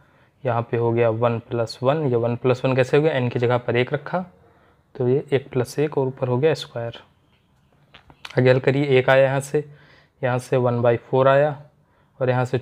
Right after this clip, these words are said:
टू, टू का कित-, हो स्क्वायर करेंगे, कितना आएगा, फ़ोर। ठीक है, तो यहाँ पर आ गया फ़ोर, फ़ोर से फ़ोर कट गया, और एक बराबर एक आ गया, यानी कि n बराबर एक के लिए सत्य है।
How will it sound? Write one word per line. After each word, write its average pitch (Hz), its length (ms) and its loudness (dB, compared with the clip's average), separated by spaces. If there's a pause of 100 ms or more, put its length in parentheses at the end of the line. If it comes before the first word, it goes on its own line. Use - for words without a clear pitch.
(140)
टू, 160 220 0 (520)
टू 131 140 2
का 127 200 4
कित-, 127 220 -12
हो 127 200 -4
स्क्वायर 127 320 0
करेंगे, 131 300 0
कितना 127 220 -2
आएगा, 147 240 2 (380)
फ़ोर। - 400 -2 (1120)
ठीक 143 180 -4
है, 127 80 0 (100)
तो 135 240 -6
यहाँ 131 220 -6
पर - 260 -14
आ 127 40 -4
गया 127 180 -2
फ़ोर, 151 300 0 (200)
फ़ोर 127 160 -4
से - 160 -12
फ़ोर 120 260 -14 (120)
कट 127 100 -4
गया, 156 260 -4 (1600)
और 127 140 4
एक 117 140 0
बराबर 120 300 0
एक 113 160 -4
आ 117 60 0
गया, 117 120 -2
यानी 123 220 0
कि 139 180 0
n 127 180 0
बराबर 120 340 2
एक 123 160 -2
के 123 80 -4
लिए 151 160 2
सत्य - 380 -8
है। 117 200 -16